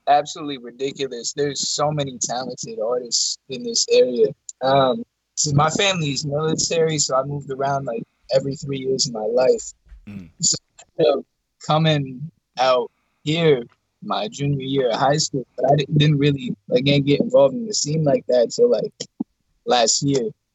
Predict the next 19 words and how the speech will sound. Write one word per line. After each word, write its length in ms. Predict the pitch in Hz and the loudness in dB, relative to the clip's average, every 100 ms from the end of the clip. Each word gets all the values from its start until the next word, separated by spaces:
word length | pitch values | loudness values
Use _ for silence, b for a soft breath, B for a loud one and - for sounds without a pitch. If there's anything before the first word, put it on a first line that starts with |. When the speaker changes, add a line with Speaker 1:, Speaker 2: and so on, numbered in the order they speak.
| _ _ - | _ _ -6
Speaker 1:
But 340 | 127 127 120 - | 2 4 4 0
I've 240 | - 143 156 | -2 0 0
been 160 | 165 | 0
able 340 | 165 160 147 147 | 0 0 -2 -4
to 200 | - - | -4 -6
meet 360 | 120 151 147 - | -4 -2 -4 -6
so 340 | - - 139 135 | -6 -4 0 0
many 260 | 143 123 | 0 -2
talented 540 | 120 135 135 127 - 117 - | -2 -2 -2 -4 -4 -4 0
artists 600 | 120 135 127 - - - - | 4 4 2 -4 -8 -12 -6
from 460 | 135 120 120 110 - - | -4 -2 -4 -4 -4 -6
this 320 | 120 113 - | -6 -2 0
area, 500 | 135 135 127 120 113 | 4 4 4 4 4
like, 240 | 110 107 98 - _ _ _ _ _ _ | 4 2 0 -6 _ _ _ _ _ _
and 180 | 131 143 | 0 2
we're 120 | 135 | 6
all 420 | 123 139 156 156 - - 196 _ | 6 8 6 4 -2 -16 -20 _
kinda, 340 | - 147 160 151 | -2 0 2 0
like, 280 | 147 127 | 2 2